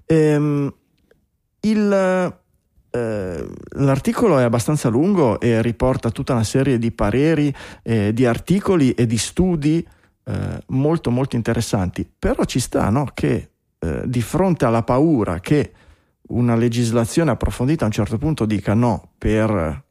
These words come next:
eh, elementi che possono mettere, eh, avere effetti significativi sulla vita delle persone, rischiamo di vietare. Allora, prima di arrivare a una regolamentazione, a delle leggi, noi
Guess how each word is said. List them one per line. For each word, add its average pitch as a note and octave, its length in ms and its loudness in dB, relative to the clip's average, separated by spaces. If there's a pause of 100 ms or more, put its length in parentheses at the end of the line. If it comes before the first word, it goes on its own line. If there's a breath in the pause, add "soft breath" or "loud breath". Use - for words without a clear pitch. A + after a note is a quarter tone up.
(200)
eh, - 460 -8
elementi A2+ 600 0
che G#2+ 360 -2 (100)
possono G#2+ 400 -2
mettere, G#2 600 0 (420 soft breath)
eh, F2 320 -2
avere C3 300 2
effetti A#2 320 0
significativi B2 560 2
sulla A#2 160 0
vita A#2+ 160 0
delle A2+ 100 2
persone, B2 560 0 (640 soft breath)
rischiamo C3+ 400 2
di B2+ 80 2
vietare. A2 560 0
Allora, F#3 380 2
prima D#3+ 320 0
di C3 100 0
arrivare C3 520 0
a A#2+ 340 -2 (320)
una A#2+ 260 0
regolamentazione, A#2+ 760 0
a F#2+ 40 0
delle A#2+ 220 2
leggi, C3+ 300 2
noi C3 300 0